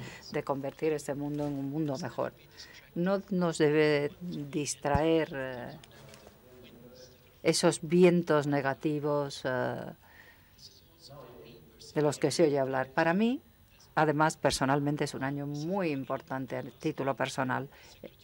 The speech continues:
Comienzo mi último año como secretario general de la O M T,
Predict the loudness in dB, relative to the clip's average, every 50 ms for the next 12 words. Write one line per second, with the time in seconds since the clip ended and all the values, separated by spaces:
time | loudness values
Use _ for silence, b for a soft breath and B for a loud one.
0 | -20 _ -20 -4 -2 -2 0 0 -2 -2 -2 -2 -2 0 2 2 2 2 2 0
1 | 2 2 2 2 2 0 -2 -2 -4 -8 -4 -4 -4 -4 -4 -4 -2 -2 -2 -2
2 | -4 -6 -6 -4 -2 -2 -2 -2 -2 -4 -4 -2 -4 -4 -4 -6 -6 -8 -8 -2
3 | 2 2 2 2 0 -4